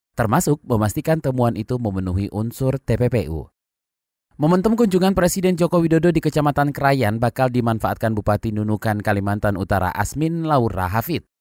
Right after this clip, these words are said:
Asmin akan menyampaikan kebutuhan pembangunan infrastruktur di wilayahnya yang merupakan kawasan perbatasan Republik Indonesia dan Malaysia. Katanya, terbangunnya infrastruktur yang memadai di Kabupaten Nunukan dipastikan mengangkat perekonomian di wilayah perbatasan.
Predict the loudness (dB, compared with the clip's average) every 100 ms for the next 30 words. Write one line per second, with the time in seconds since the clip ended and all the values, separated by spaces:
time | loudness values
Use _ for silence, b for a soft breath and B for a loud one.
0 | _ -2 0 0 0 0 -2 0 0 0
1 | 0 0 -2 0 0 2 0 0 -2 -2
2 | 0 -2 -4 -2 0 -2 -4 -6 -2 -2
3 | -2 -4 -2 0 0 0 -2 -4 -2 -2
4 | -2 -2 -2 -2 -4 -4 0 0 0 -2
5 | -2 -4 -2 -4 -4 -4 -4 -6 -6 -6
6 | -4 -4 -2 -2 0 0 0 0 -4 -4
7 | -4 -2 -2 -4 -16 _ _ -2 0 2
8 | 2 2 0 0 0 2 2 2 0 -2
9 | -2 0 0 -2 -4 0 0 0 0 2
10 | 0 -2 0 0 2 0 -2 -2 0 0
11 | 0 0 0 0 -2 0 -2 -2 -4 -4
12 | -4 -2 -2 -2 -4 -4 -4 -2 -2 -2
13 | -2 -4 -4 -4 -4 -4 -4 -4 -2 0
14 | 2 2 0